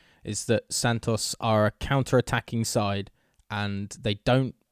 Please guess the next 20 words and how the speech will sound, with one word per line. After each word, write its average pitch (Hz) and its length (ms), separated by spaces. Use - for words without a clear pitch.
win 123 300
games 101 560
when 107 160
they 104 120
have 110 220
a 107 60
lot 110 160
of 107 100
possession 104 560
because 117 440
on 123 100
an 117 80
individual 120 480
basis, 110 440
they're 110 120
not 113 280
great 110 260
at 101 140
breaking 110 480
down 107 400